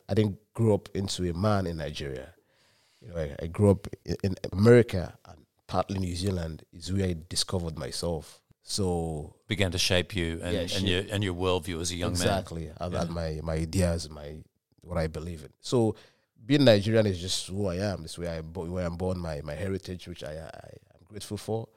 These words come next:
Speaker 1: But in terms of the way I see the world and what I believe in, mostly American, and partly New Zealand as well.
Speaker 2: One thing that you, you talk about the way you think, the way you see things.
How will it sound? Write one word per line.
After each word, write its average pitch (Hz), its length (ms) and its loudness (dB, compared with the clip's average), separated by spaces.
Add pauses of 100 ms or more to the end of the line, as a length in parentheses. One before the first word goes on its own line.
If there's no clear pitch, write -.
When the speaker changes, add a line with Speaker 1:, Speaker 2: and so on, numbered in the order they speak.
(120)
Speaker 1:
But 85 120 -6
in 82 100 -2
terms 104 280 0
of 78 460 -6 (220)
the - 80 -20
way 90 220 -4
I 85 140 -2
see 95 260 -2
the 87 120 -4
world 87 360 0
and 76 300 -10
what 85 240 -12
I 82 60 0
believe 80 380 -6
in, 73 80 -18 (280)
mostly 80 480 -6 (560)
American, 107 480 4 (480)
and 76 220 -8 (100)
partly 82 320 -4
New 78 160 -4
Zealand 71 320 -6
as 80 100 -12
well. 69 280 -10 (320)
Speaker 2:
One 123 260 2
thing 107 220 2
that 98 220 -2
you, 95 120 0
you 92 460 -2
talk 92 160 -2
about 92 140 0
the 95 60 -6
way 87 140 0
you 85 80 -2
think, 87 280 -6
the 80 80 -16
way 80 160 -8
you 73 100 -10
see 92 220 -4
things. - 360 -14